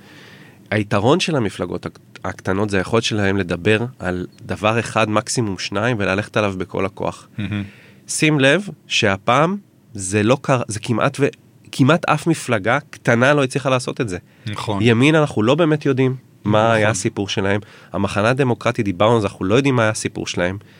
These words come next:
Speaker 1: אה, מפלגת העבודה, <laughs> דיברנו על זה הרבה, הצליחו בסוף למצוא לעצמם איזשהו סיפור.
Speaker 2: והתמקדו בו.
Speaker 1: ו-, והתמקדו בו. אפילו, אתה יודע מה?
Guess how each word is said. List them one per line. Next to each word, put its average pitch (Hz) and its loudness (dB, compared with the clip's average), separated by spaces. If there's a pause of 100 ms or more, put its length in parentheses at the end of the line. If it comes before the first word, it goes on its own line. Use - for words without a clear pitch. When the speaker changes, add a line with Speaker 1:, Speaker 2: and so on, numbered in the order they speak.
(460)
Speaker 1:
אה, 95 2
מפלגת 131 0
העבודה, 113 2 (100)
<laughs> 120 0
דיברנו 135 4
על 110 4
זה 98 2
הרבה, 92 0 (560)
הצליחו 131 0
בסוף 123 0
למצוא 113 2
לעצמם 120 2
איזשהו 107 -2
סיפור. 95 -2
Speaker 2:
והתמקדו 120 2
בו. 92 -6 (120)
Speaker 1:
ו-, 107 4
והתמקדו 101 -2
בו. 113 2 (220)
אפילו, 226 2
אתה 196 -2
יודע 160 2
מה? 196 0